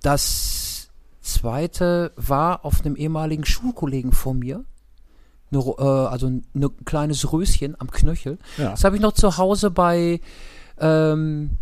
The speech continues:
Speaker 1: einem damals Bekannten gemacht, dem Axel, der, durch den bin ich, hab ich so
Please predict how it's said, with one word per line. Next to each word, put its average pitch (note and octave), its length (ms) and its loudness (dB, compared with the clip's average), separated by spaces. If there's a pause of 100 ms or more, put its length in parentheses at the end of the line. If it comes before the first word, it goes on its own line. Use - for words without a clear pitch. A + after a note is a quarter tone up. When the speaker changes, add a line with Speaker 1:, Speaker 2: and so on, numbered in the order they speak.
(120)
Speaker 1:
einem D3 160 -2
damals D#3 320 -2
Bekannten - 600 2
gemacht, F3 680 -4
dem C3 140 -2
Axel, D3+ 600 -2
der, E3 460 -2
durch D#3+ 380 -2
den E3+ 360 0
bin F3 160 -2
ich, F3 300 4
hab E3+ 120 -2
ich F3 180 -2
so D#3+ 340 2